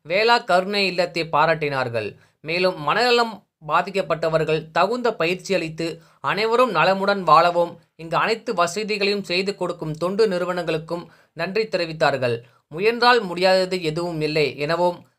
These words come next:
அனைவரையும் குணப்படுத்தலாம் என்று உயரிய நோக்கத்தோடு செயல்படுவோம் என்று கூறினார்கள்.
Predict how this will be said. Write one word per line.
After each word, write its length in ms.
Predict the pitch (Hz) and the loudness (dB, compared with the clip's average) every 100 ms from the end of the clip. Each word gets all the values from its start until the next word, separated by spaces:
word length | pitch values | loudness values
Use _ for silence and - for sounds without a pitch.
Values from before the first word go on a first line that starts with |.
| _ | _
அனைவரையும் 600 | 135 175 233 240 233 233 170 | -6 -2 0 2 2 0 -2
குணப்படுத்தலாம் 640 | 190 196 185 185 180 170 | -2 4 4 4 2 2
என்று 240 | 165 156 | 0 -2
உயரிய 340 | 151 202 220 208 | 0 0 2 0
நோக்கத்தோடு 540 | 175 180 190 185 180 | -2 -4 -4 -4 -4
செயல்படுவோம் 600 | 175 156 170 165 160 151 | 0 0 0 0 -2 -2
என்று 260 | 147 156 160 | -2 -4 -8
கூறினார்கள். 680 | 151 151 139 127 117 110 | -4 -4 -2 -2 -2 -4